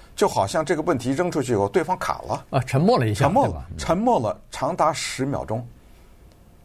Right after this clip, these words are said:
Speaker 1: 哦，然后这才回答。哎，这个从任何角度都是错的。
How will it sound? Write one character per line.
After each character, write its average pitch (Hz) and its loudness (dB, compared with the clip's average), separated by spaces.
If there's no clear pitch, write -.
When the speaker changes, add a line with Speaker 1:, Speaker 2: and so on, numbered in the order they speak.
Speaker 1:
哦， 220 2
然 143 -2
后 165 0
这 131 -2
才 117 -4
回 87 -6
答。 69 -8
哎， 113 2
这 208 2
个 110 -2
从 139 -4
任 202 2
何 120 -2
角 104 0
度 90 -6
都 92 -4
是 78 -6
错 73 -4
的。 - -8